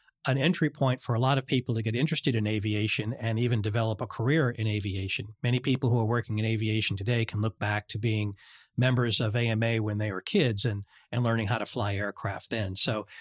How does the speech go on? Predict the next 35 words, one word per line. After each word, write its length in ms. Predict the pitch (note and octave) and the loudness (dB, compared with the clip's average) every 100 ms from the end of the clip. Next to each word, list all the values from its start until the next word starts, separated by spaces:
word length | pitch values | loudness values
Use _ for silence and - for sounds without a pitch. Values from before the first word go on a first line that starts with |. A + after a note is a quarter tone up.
| - | 0
they 120 | D3 | 2
do 180 | F3+ G#3 | 6 6
a 80 | C3 | 6
really 240 | D3+ C3+ | 6 4
great 280 | A#2 B2+ A2 | 4 2 2
job 380 | B2+ A#2+ A2+ A2 | 2 2 0 -4
of 220 | G#2 - | -6 -4
promoting 500 | B2 A#2+ A#2+ A2+ G#2 | 0 2 4 2 0
the 240 | A2 A#2 - | -2 -2 0
aviation 500 | B2 A2 A2 A#2+ A2 | 2 2 2 2 0
industry 340 | G#2 - A#2 | -2 -2 -2
altogether. 640 | G#2+ G2 - C#3 C#3+ G2 F#2+ - - _ | 0 -4 -2 0 2 -2 -8 -18 -20 _
But 100 | A2 | 0
with 180 | B2+ C3 | 0 0
three 200 | A#3+ G#3+ | 2 2
thirty-six, 760 | G3+ F3+ C#3 - F#3 C#3+ - C#3+ | 4 6 6 6 4 4 2 0
as 140 | A#2+ | 4
you 60 | D#3+ | 2
had 120 | C3 | 2
pointed 360 | D3+ C3 A2+ | 2 4 4
out, 260 | C3 B2 - _ _ _ _ | 4 2 0 _ _ _ _
it 200 | C#3 - _ - | 0 0 _ 2
did 320 | E3+ F#3 D3 - | 4 4 2 -2
prevent 440 | C#3+ B2 D3 C#3+ | 0 4 4 4
the 160 | B2 A#2+ | 0 0
F 240 | C3 C3+ C3+ | -2 0 2
A 220 | B2 B2 | 2 2
A 260 | B2 B2 A#2+ | 0 0 -2
from 380 | - A#2+ G#2+ A2 | -2 -2 0 2
regulating 600 | B2+ B2 A2+ A#2+ A2+ A#2 | 2 2 2 2 0 0
all 300 | C3+ C3+ C3 | 2 2 2
aircraft 640 | A#2+ A#2+ - A#2 G#2+ - | 0 0 0 -2 -2 -2
in 80 | G#2 | -4
the 120 | F#2+ | -2
airspace. 640 | C3 D#3+ C3+ - - - | 0 2 2 -2 -6 -6